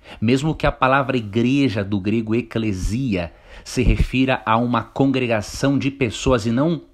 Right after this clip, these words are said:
a um prédio propriamente dito,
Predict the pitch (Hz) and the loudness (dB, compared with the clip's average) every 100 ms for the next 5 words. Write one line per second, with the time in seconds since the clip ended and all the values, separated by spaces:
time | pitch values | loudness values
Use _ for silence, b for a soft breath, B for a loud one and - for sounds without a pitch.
0 | _ _ - 120 110 - 135 135 165 135 | _ _ -2 0 0 0 0 2 0 -2
1 | 101 - 117 123 104 95 107 117 90 85 | -4 0 2 2 0 -2 -4 -6 -8 -4
2 | 160 - | -4 -4